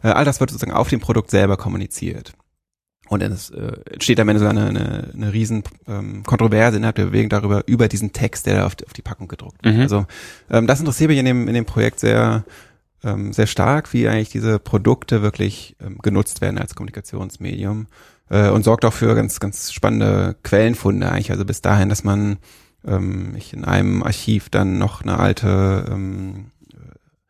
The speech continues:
Speaker 1: eine alte Packung mit, mit Gewürzen gefunden habe, wo man noch den, den Kurkuma aus den siebziger Jahren noch im Archiv wirklich finden kann,
Speaker 2: Mhm.
Speaker 1: wo es ganz genauso war. Da werden diese Pro-, äh, Gewürze eben verkauft und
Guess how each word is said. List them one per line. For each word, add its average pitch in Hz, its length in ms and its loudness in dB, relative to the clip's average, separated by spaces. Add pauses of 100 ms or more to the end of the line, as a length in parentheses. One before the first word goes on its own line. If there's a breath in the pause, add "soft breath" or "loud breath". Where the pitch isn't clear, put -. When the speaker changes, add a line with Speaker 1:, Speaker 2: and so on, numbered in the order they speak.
(320)
Speaker 1:
eine - 100 -4
alte 98 300 4
Packung - 480 0
mit, - 260 -2
mit - 140 -6
Gewürzen 120 360 4
gefunden 95 380 -4
habe, 92 140 -8
wo - 40 -8
man 104 140 -6
noch 107 140 -10
den, 110 240 -14
den 104 260 -10
Kurkuma 110 680 0
aus 107 160 -6
den 101 180 -6
siebziger 104 320 0
Jahren 101 320 2
noch 98 140 -2
im 101 180 -4
Archiv 101 400 -6
wirklich - 260 -10
finden 101 280 -12
kann, 113 260 -12 (160 loud breath)
Speaker 2:
Mhm. 113 220 2
Speaker 1:
wo 123 40 4
es 127 80 2
ganz 156 120 2
genauso 123 320 4
war. 90 180 -2
Da 92 100 0
werden 110 120 2
diese 113 140 -2
Pro-, - 120 -8
äh, 92 320 -8 (220)
Gewürze 139 500 0
eben 120 180 -2
verkauft 117 600 -2 (380 soft breath)
und 110 520 0